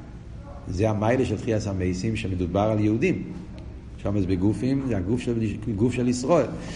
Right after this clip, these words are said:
ולכן יש בזה מעלה מיוחדת שהגוף של יהודי נעשה כלי, אז הוא באמת כן כלי לכל העניינים. אחרי זה המיילה מצד הצד הזה.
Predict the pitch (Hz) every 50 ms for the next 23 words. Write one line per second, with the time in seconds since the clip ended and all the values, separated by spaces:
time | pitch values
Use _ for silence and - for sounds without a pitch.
0 | - - - - - - 101 101 107 104 101 101 107 110 113 120 131 135 120 113
1 | 113 104 110 110 113 113 110 107 107 110 117 131 135 131 120 120 107 110 139 160
2 | 185 156 151 135 131 127 123 123 - 123 110 104 92 113 151 143 - - 117 120
3 | 120 120 120 123 120 147 175 165 147 135 123 123 123 120 120 - 139 127 127 -
4 | 131 139 160 156 143 131 127 123 127 - - - - - 113 107 101 101 135 135
5 | 123 135 131 135 143 127 - - 180 226 226 190 - - 135 131 131 123 113 110
6 | 110 110 107 110 107 104 98 98 92 90 - - - - - - - - - -
7 | - - - - - - - - - - - - - - 110 110 107 107 98 110
8 | 120 120 113 107 110 110 113 113 107 110 101 98 - - 104 98 101 90 - -
9 | 107 98 104 110 127 170 139